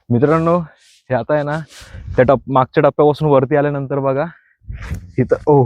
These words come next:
<laughs> पडलो असतो आता. इथं जे ना, पहिलं आपल्याला आहे ना, तळं लागतंय, पाण्याचं छोटंसं टाकं आहे,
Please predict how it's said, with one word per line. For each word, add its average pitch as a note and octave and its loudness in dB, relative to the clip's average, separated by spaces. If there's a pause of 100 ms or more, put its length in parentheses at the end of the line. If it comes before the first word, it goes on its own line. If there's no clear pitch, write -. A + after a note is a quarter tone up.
(120)
<laughs> - -12
पडलो B2+ 6
असतो C3 0
आता. A2+ 0 (960)
इथं D3 4
जे E3 4
ना, D#3+ 2
पहिलं C#3+ 4
आपल्याला D3 2
आहे D3+ -2
ना, C#3+ 0 (100)
तळं C3 6
लागतंय, B2 0 (280)
पाण्याचं B2 0
छोटंसं C3 -2
टाकं B2 0
आहे, A#2+ 6